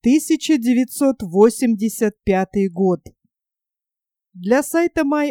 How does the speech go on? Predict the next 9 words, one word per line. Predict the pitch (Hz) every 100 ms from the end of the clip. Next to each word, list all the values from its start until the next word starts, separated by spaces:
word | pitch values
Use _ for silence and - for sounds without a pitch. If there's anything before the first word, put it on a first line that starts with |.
| -
audio | 254 254 214 233 226
lib | 220 226 -
точка | 220 214 - 214
ру | 202 202 190 _ _ _ _
читает | - 240 - 214 233 233 220
Надежда | 196 170 214 202 180 202
Прокма. | - 214 185 - 175 156 - _ _ _ _ _ _ _ _ _ _ _ _ _ -
Маленькие | 196 226 302 294 285 269 269 277 269
поэмы. | - 262 262 247 185 165 156